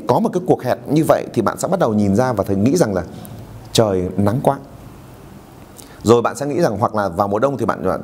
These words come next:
trời mưa gió rét thế này. Đúng không ạ? Và bạn sẽ gì? Trong đầu bạn sẽ gì? Xoay quanh những con, những phép tính để xem có thể nhận lời với họ hay không nhận lời.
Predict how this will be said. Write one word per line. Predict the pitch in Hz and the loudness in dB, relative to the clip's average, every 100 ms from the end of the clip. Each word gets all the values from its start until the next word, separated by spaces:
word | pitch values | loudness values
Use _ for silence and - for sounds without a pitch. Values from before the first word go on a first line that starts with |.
| - | -2
trời | 110 95 | 2 2
mưa | 98 120 | 2 2
gió | 113 113 | 2 0
rét | 156 | -2
thế | 160 | -2
này. | 135 104 82 - - - - - - - - - - - - - | 0 0 -2 -8 -16 -18 -20 -20 -20 -20 -20 -20 -20 -20 -8 0
Đúng | 104 | 2
không | 147 - | 2 -2
ạ? | - - | -18 -4
Và | - | 2
bạn | 120 117 | 4 2
sẽ | - 113 | -2 0
gì? | 165 95 - - | 0 0 -4 -2
Trong | - 185 | 2 4
đầu | 123 | 2
bạn | 120 | 0
sẽ | - 135 175 | -2 -4 0
gì? | 165 - | -2 -2
Xoay | - - 180 | -2 2 2
quanh | 175 165 | 2 -2
những | 165 165 | -2 0
con, | 170 165 - | -2 -2 -4
những | 135 170 | -2 0
phép | 185 214 | 0 0
tính | 156 220 220 - - - | -2 -2 -8 -12 -12 0
để | 123 98 | 2 2
xem | - 151 | -2 -4
có | 139 | -4
thể | 151 110 - - - | -2 -2 -4 -16 -2
nhận | 113 135 - | 2 2 0
lời | 117 113 104 | 0 0 2
với | 120 | -2
họ | 143 147 - | 0 -2 -2
hay | 147 | -4
không | 143 147 | -2 -2
nhận | 117 | -2
lời. | 85 87 | -2 -2